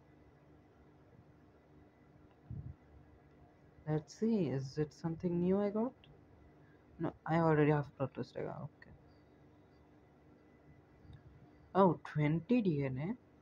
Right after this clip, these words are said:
A. Nice. I'll take twenty super D N A. You know, nowadays, these super D N A is so rare. I had to fight murder hornets for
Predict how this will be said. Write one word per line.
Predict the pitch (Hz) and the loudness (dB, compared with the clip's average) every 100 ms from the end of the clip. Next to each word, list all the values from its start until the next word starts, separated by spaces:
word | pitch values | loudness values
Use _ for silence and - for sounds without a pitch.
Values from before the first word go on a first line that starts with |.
| - - - | -20 -20 -10
A. | |
Nice. | 143 147 147 147 139 123 117 - - - - - - - - - - - - 160 | -4 -2 0 2 2 0 -6 -14 -20 -20 -20 -20 -20 -20 -20 -20 -20 -20 -14 0
I'll | 165 151 - - | 0 0 -8 2
take | 196 185 180 - | 6 6 6 -4
twenty | - 156 147 151 | -2 0 0 -2
super | 147 - 143 131 139 | -4 0 0 2 -2
D | 131 131 127 | 0 -4 -2
N | 120 123 | -2 -4
A. | 127 135 - - - - - - - - | -10 -14 -20 -20 -20 -20 -20 -20 -20 0
You | 147 | 2
know, | 147 | 4
nowadays, | 143 139 139 135 135 135 135 - - - - - - | 4 2 2 2 0 0 -4 -14 -20 -20 -20 -16 -2
these | 165 185 185 - | 4 6 4 2
super | 170 170 | 4 6
D | 156 160 | 6 4
N | 156 | 4
A | 156 | 2
is | - | -2
so | - 165 156 | -4 4 6
rare. | 147 139 127 131 - - - - - - - - 151 | 6 4 0 -4 -14 -20 -20 -20 -20 -20 -20 -10 -2
I | |
had | 151 | 0
to | 151 | 2
fight | 151 - 147 147 | 0 0 0 0
murder | 151 151 147 143 147 | 0 4 4 8 6
hornets | 131 139 135 135 - | 6 0 -2 -4 -10
for | 131 | -12